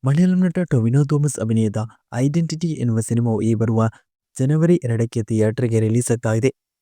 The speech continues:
ಇನ್ವೆಸ್ಟಿಗೇಷನ್ ಥ್ರಿಲ್ಲರ್ ಸಿನಿಮಾದಲ್ಲಿ ಪ್ರಮುಖ ಪಾತ್ರದಲ್ಲಿ ತ್ರಿಷಾ ನಟಿಸಿದ್ದು, ಈಗಾಗಲೇ ಸಿನಿಮಾದ ಟ್ರೈಲರ್ ಒಳ್ಳೆಯ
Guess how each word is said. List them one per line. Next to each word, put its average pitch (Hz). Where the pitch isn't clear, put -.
ಇನ್ವೆಸ್ಟಿಗೇಷನ್ 180
ಥ್ರಿಲ್ಲರ್ 123
ಸಿನಿಮಾದಲ್ಲಿ 113
ಪ್ರಮುಖ 120
ಪಾತ್ರದಲ್ಲಿ 113
ತ್ರಿಷಾ 147
ನಟಿಸಿದ್ದು, 123
ಈಗಾಗಲೇ 180
ಸಿನಿಮಾದ 175
ಟ್ರೈಲರ್ 139
ಒಳ್ಳೆಯ 143